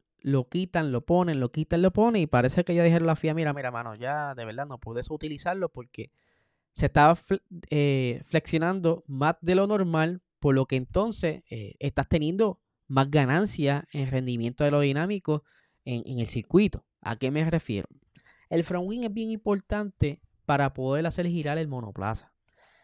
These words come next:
Y dependiendo las características del, del circuito, los equipos traen, eh, un front wing ya sea más cargado aerodinámicamente o menos cargado.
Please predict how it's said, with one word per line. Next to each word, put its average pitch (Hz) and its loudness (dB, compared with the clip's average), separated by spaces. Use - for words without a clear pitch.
Y 135 0
dependiendo 151 0
las 220 0
características 196 -2
del, 196 -2
del 185 -2
circuito, 190 -2
los 113 -4
equipos 135 -4
traen, 220 -4
eh, 101 -20
un 156 -8
front 190 -4
wing 233 -4
ya 160 -4
sea 180 -6
más 151 -8
cargado 175 0
aerodinámicamente 180 -2
o 127 -6
menos 131 -8
cargado. 113 -4